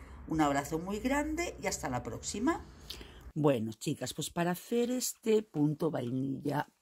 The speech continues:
<clears throat> perdón, a zigzag, primero tenemos que hacer el punto a zigzag.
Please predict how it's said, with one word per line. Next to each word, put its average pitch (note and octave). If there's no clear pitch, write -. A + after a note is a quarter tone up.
<clears throat> G#3+
perdón, C3+
a C3+
zigzag, E3+
primero F#3
tenemos F#3+
que -
hacer F3
el B2+
punto B2+
a A#2
zigzag. -